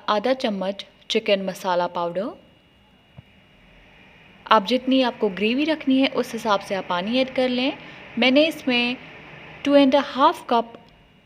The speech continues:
पानी ऐड कर लिया है, एक चम्मच कसूरी मेथी का। इसे तब तक पका लेंगे जब तक chicken जो है अच्छे से tender हो जाएगा और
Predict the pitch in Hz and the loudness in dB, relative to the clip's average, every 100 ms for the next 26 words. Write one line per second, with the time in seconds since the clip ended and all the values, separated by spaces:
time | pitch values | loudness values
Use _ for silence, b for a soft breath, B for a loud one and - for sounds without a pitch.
0 | - 190 208 262 254 262 247 240 247 240 | 2 2 2 0 0 -2 -6 -4 -2 -2
1 | 240 269 - - _ - 233 226 - 196 | -4 -6 -6 -16 _ -8 -6 -6 -4 -4
2 | 190 185 - 214 208 202 190 190 185 185 | -4 -6 -6 -10 -10 -10 -8 -8 -8 -10
3 | 226 226 254 415 _ _ _ _ _ _ | -12 -10 -12 -12 _ _ _ _ _ _
4 | _ _ _ _ _ _ - 254 262 269 | _ _ _ _ _ _ -10 -8 -6 -4
5 | 254 - 349 359 - - - - 220 196 | -4 -4 -8 -8 -18 -20 -10 -4 -2 -2
6 | 196 220 214 214 202 - 185 - 208 247 | -4 -6 -6 -6 -8 -10 -14 -12 -10 -6
7 | 240 233 220 226 214 - 208 202 196 196 | -6 -6 -6 -8 -8 -12 -14 -12 -10 -8
8 | 226 233 233 233 226 226 226 220 - 190 | -8 -10 -10 -8 -8 -8 -10 -10 -6 -6